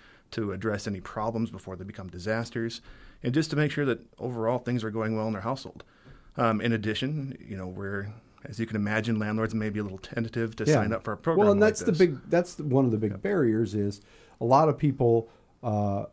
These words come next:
Speaker 2: if they can't get, can't get rented to,
Speaker 1: Mm-hmm.
Speaker 2: um, if they are low income because landlords don't trust them.
Speaker 1: And that's where we're able to come along and be that advocate.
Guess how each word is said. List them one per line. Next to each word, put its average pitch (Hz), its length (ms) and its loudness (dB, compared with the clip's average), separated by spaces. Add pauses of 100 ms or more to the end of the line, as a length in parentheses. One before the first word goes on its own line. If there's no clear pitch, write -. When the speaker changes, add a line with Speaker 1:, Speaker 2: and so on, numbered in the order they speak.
(220)
Speaker 2:
if 120 460 -8
they 110 340 0 (200)
can't 156 240 4
get, - 240 0 (220)
can't 165 240 4
get - 180 2
rented 131 520 0
to, 107 420 0 (240)
Speaker 1:
Mm-hmm. 113 580 -10
Speaker 2:
um, 98 640 -2
if 120 300 -6
they 117 120 0
are 104 140 -2
low 98 260 -4
income 101 380 -6
because 101 320 -8 (440)
landlords 127 380 0
don't 147 180 -6
trust - 240 -10
them. - 100 -16 (320)
Speaker 1:
And 117 120 0
that's 156 160 0
where 160 80 2
we're 139 140 2
able 135 220 2
to 113 40 -4
come 123 160 0
along 113 240 2
and 110 80 0
be 110 80 -2
that 98 160 -6
advocate. 98 480 -10